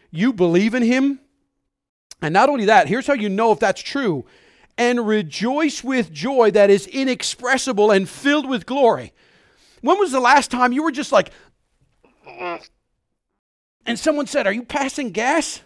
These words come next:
And you went, "No, I just got joy I can't get out."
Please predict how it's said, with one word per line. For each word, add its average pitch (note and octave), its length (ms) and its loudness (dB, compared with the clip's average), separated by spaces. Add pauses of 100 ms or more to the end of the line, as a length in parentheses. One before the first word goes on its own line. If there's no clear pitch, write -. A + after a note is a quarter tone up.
(640)
And B3+ 120 -4
you D#4 80 0
went, C#4 160 2
"No, F4 300 4
I D4 100 6
just E4+ 200 -4
got C4+ 200 2
joy F#4 420 2
I G#3 100 4
can't A#3+ 300 0
get A3 140 0
out." D#3 280 0